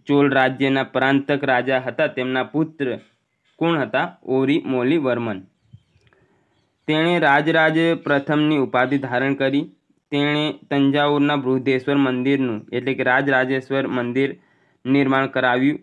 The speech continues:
જે ભારતનું સૌથી ઊંચું મંદિર માનવામાં આવે છે. તો ભારતનું સૌથી ઊંચું મંદિર કોને ઓળખવામાં આવે છે? તો રાજરાજેશ્વર મંદિર, જેનું નિર્માણ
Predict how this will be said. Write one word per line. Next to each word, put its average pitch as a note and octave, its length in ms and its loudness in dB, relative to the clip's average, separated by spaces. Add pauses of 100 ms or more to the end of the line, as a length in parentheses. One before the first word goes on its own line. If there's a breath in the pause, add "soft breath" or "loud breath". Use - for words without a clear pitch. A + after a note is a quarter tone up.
જે B2 160 -4
ભારતનું C#3 540 0
સૌથી C#3+ 440 0
ઊંચું C#3+ 340 0
મંદિર C3 320 0
માનવામાં A#2+ 540 -2
આવે A2 180 -2
છે. G#2 180 -16 (440 loud breath)
તો C3 60 -6
ભારતનું C#3 640 -4 (400)
સૌથી D3+ 360 -4
ઊંચું D3 340 -2
મંદિર D#3 460 0 (500)
કોને F3+ 260 0
ઓળખવામાં D3 640 2
આવે C3+ 160 0
છે? D3 220 -6
તો A3 320 -4 (320)
રાજરાજેશ્વર C3+ 880 -2
મંદિર, B2+ 440 -4 (1600 soft breath)
જેનું C#3 340 2
નિર્માણ C3 480 2